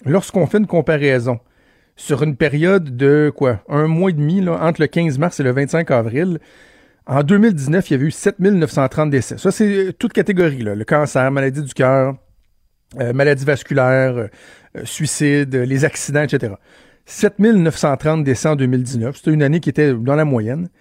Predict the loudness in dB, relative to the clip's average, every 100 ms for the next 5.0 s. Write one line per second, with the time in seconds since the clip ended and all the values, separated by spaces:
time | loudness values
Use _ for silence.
0 | _ _ _ _ 0 0 2 0 2 2
1 | 4 4 2 0 -2 -2 -10 _ _ _
2 | _ -16 0 2 2 2 2 4 2 2
3 | -2 0 -2 -2 -2 -2 -4 -4 -6 -6
4 | -4 0 0 0 0 -2 -4 -4 -4